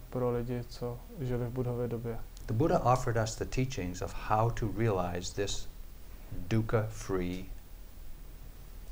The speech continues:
Speaker 2: knowledge.
Speaker 1: Eh, Buddha nám nabídl i své učení, aby, jak máme, eh, dosáhnout nebo si uvědomit, eh, tuto vědomost, eh, která je bez duka.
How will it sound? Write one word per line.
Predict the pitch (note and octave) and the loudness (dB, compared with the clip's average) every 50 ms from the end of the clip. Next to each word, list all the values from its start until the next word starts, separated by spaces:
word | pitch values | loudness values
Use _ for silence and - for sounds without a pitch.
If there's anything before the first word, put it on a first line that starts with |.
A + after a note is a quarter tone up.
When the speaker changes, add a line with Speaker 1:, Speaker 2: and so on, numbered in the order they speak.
| - - - | -6 -2 4
Speaker 2:
knowledge. | F#2+ G2 F#2 F2 - - - - - - - - - - - - - - - - - - - - - | 8 10 10 10 10 6 0 -2 -4 -4 -6 -6 -6 -6 -6 -6 -6 -6 -8 -8 -10 -10 -8 -6 -4
Speaker 1:
Eh, | B2+ B2 B2 B2 B2 B2 A#2+ B2 - | -2 0 0 0 0 0 0 -2 -2
Buddha | C#3 C3 B2 B2+ D3 | -2 0 0 2 2
nám | D3 D3 C#3+ C#3+ C#3+ | 2 4 4 4 4
nabídl | C#3 C3 C3 C3+ C3 C3+ C3+ C3+ C3 - | 4 4 4 4 4 6 4 4 4 4
i | B2+ C3 C3 - | 2 0 0 -2
své | - - - C#3 C3+ C3 | -8 -2 2 4 6 6
učení, | C3 C#3 C3+ - - C3+ C3+ C3 C3 C3 C3+ C3+ | 4 2 0 2 4 4 6 6 4 4 2 0
aby, | - C3 B2 B2+ C3 B2+ - | 0 0 0 2 0 0 2
jak | C#3 C3+ C3 C3+ - | 0 0 0 2 2
máme, | C3+ C3 C3 C3+ C3+ C3+ C3+ C3 | 4 4 6 4 4 2 2 -2
eh, | - - - - - - - - - - C3 B2+ B2+ B2 B2 A#2+ A#2+ A#2 A2+ - - - - B2+ | -4 -6 -6 -6 -6 -6 -8 -10 -8 -6 -4 -2 0 0 0 -2 -2 -4 -6 -6 -8 -8 -6 -4
dosáhnout | B2+ C3 B2 - - C3 B2+ B2 B2+ C3 C3 C3 B2+ B2+ B2 | -4 -4 -4 -2 0 2 4 4 4 2 2 2 0 0 0
nebo | C3 B2 B2 B2+ | 0 -2 -2 -2
si | B2 - C#3 | 0 0 0
uvědomit, | - - C3 C3 C3 C3 C3 B2+ B2+ B2+ B2+ B2 - - | 2 4 4 6 6 6 6 6 4 4 2 0 -2 -2
eh, | B2+ B2+ B2+ B2 B2 B2 B2 A#2+ A#2+ - - - - - - - - - - - | -2 0 2 2 2 0 0 -2 -4 -6 -8 -8 -8 -8 -10 -10 -12 -12 -10 -8
tuto | - C3 - - C#3 C3 B2 - - | -6 -2 4 6 6 6 4 2 -2
vědomost, | C#3 C3+ C3 C#3 C3 C3 C3 D3 C#3+ C#3 C3 B2+ B2+ - - - - - - | -4 0 2 4 6 8 8 8 6 6 4 4 2 -2 -6 -10 -8 -6 -4
eh, | - - A#2 B2 A#2 A#2 A#2 - | -2 -2 0 0 0 -2 -4 -6
která | - - - B2 A#2+ A#2+ A#2+ | -10 -6 -4 -2 0 2 2
je | A#2+ A#2+ | 2 2
bez | A#2 B2 A#2+ A#2 | 0 0 -2 0
duka. | A#2+ C3 B2+ C3 - A2+ A2 A2 | -2 -2 -2 -2 -4 -4 -4 -6